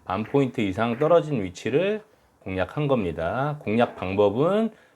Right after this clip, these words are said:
좀 전과 같은 방식이고요. 그립을 꽉 쥔 상태에서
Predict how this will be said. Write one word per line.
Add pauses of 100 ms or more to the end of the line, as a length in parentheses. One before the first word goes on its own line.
(120)
좀
전과
같은
방식이고요.
그립을
꽉
쥔
상태에서